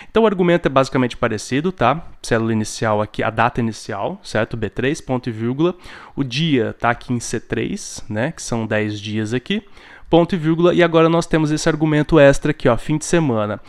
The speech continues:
Então, fim de semana por padrão é esse aqui, ó, sábado e domingo, número um. Mas também pode ser domingo e segunda, segunda e terça, terça e quarta. Ou então, por exemplo, somente um determinado dia. Se você vai considerar os sábados também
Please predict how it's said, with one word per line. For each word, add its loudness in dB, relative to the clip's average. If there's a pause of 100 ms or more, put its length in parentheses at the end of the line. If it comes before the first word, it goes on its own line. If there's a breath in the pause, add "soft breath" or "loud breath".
(240 loud breath)
Então, 4
fim 2
de 0
semana 6
por 2
padrão 4
é 4
esse -2
aqui, -2
ó, 0
sábado 2
e -6
domingo, 2
número 4
um. -2
Mas 4
também 2
pode 2
ser 0
domingo 0
e -6
segunda, 0
segunda -2
e -4
terça, 2
terça -4
e -6
quarta. 2 (320 loud breath)
Ou 4
então, 4
por 4
exemplo, 2
somente 0
um 4
determinado 2
dia. 2 (140)
Se -6
você -2
vai 0
considerar 0
os -2
sábados 0
também 0